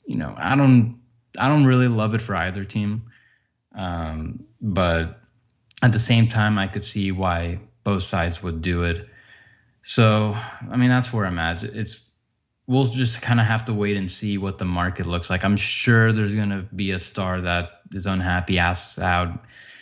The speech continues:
There is every year. But until then, I'm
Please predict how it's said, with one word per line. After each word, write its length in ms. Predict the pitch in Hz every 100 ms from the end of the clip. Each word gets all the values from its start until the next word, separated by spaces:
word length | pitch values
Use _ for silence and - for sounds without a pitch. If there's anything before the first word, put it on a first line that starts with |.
| - _ -
There 160 | 107
is 220 | 113 110
every 280 | 117 107 110
year. 340 | 104 90 85 - -
But 420 | 98 92 85 82
until 580 | 85 87 82 - 113 98
then, 600 | 95 98 113 123 123 - _ _ _
I'm 440 | 101 101 98 101